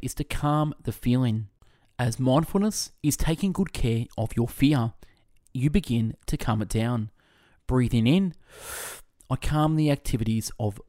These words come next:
body and mind. You calm your feelings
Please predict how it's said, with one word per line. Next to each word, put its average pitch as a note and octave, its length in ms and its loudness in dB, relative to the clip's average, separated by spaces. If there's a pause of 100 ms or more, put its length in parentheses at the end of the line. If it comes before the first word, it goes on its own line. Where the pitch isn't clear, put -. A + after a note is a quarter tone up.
(100)
body D#3 460 2 (180)
and A#2 160 0
mind. G#2+ 480 0 (280)
You A#2 200 0
calm C#3+ 580 0
your A2+ 220 0
feelings C3 600 -2